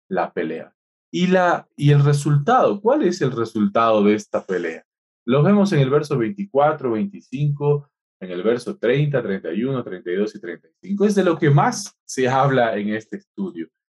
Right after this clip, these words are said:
de cuáles son los resultados de esta pelea.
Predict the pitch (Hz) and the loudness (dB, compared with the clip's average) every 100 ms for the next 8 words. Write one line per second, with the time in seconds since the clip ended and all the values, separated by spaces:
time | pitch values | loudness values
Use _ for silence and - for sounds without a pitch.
0 | _ 101 101 160 180 151 - 143 135 110 | _ -6 -2 0 0 -2 0 2 4 2
1 | 101 90 87 - 82 80 - 143 160 185 | -2 -4 -6 -6 -10 -8 -2 0 2 0
2 | 202 202 _ _ _ _ _ _ 101 101 | -2 -4 _ _ _ _ _ _ 2 2
3 | 95 101 101 - 92 87 85 80 _ | 2 0 0 -2 -2 -2 -6 -12 _